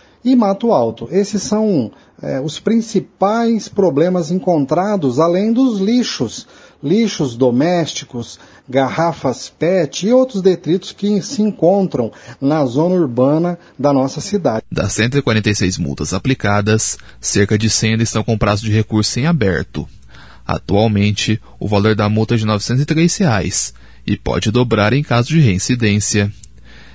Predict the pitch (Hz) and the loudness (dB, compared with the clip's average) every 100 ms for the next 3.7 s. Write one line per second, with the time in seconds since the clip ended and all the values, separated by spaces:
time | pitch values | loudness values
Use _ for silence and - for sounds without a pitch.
0 | - - 95 90 90 95 - 98 95 - | -8 -4 -2 -2 -2 -2 -2 -2 -2 -2
1 | 87 - 78 101 113 101 113 107 - - | -4 -4 -4 -2 0 2 0 -2 -8 -14
2 | - 104 104 104 104 107 110 107 107 117 | -6 -2 0 0 2 0 0 2 2 2
3 | - 175 110 95 80 55 | 2 2 2 2 0 -6